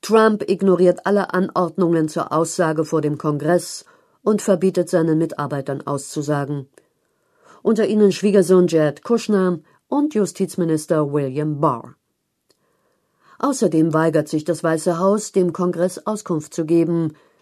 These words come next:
zu Themen wie Trumps Finanzen, Trennung von Flüchtlingsfamilien an der Grenze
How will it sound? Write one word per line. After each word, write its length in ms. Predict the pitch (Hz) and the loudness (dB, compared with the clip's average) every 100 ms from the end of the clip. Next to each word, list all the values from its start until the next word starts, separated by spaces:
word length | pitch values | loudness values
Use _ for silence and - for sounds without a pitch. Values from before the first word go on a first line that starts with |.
| _ | _
zu 160 | - 214 | -8 -4
Themen 400 | 254 285 269 196 | 0 0 2 2
wie 340 | 185 185 156 - | 2 2 0 -6
Trumps 400 | - 156 143 - | -4 -2 -4 -6
Finanzen, 760 | - 160 196 208 - 208 196 180 _ _ _ _ - | -4 -2 -2 -2 -2 0 0 -4 _ _ _ _ -6
Trennung 420 | 214 226 233 208 | 0 2 2 0
von 280 | - 151 135 | -2 -4 -4
Flüchtlingsfamilien 1200 | - 202 - 190 - 185 170 170 160 160 160 156 | -4 -4 -2 -4 -4 -2 2 2 2 2 2 0
an 220 | 147 135 | -4 -6
der 100 | 131 | -6
Grenze 640 | 156 175 185 - 185 170 | 0 0 0 -2 -2 -2